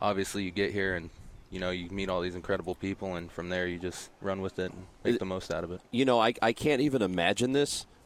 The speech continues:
Speaker 2: um, but I, I know that for quite a few major leaguers,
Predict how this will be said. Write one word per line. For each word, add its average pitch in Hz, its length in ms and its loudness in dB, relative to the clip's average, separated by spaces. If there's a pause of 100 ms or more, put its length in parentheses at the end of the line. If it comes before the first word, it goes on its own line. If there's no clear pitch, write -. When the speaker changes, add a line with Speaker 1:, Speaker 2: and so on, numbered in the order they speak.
Speaker 2:
um, 92 540 2 (260)
but 110 140 4
I, 110 240 6
I 107 160 4
know 104 340 6
that 92 260 4 (280)
for 92 380 2
quite 117 340 2
a 117 60 4
few 113 260 2
major 92 400 2
leaguers, 85 600 0